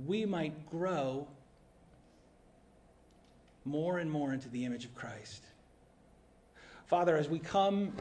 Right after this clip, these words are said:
to your word, I pray that we would understand that the gospel is good news, that it is news that righteousness does not need to be earned by us,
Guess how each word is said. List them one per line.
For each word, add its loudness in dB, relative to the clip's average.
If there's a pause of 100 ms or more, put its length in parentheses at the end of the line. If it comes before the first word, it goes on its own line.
to -4
your 2
word, 6
I 0
pray 2
that 4
we 2
would 2
understand 0 (300)
that -4
the -4
gospel -2 (400)
is 0 (1300)
good 8
news, 2 (840)
that 6
it 8
is 6
news 4
that 2
righteousness 4
does -4
not 0
need 4
to -2
be 2
earned 2 (240)
by 4 (100)
us, -2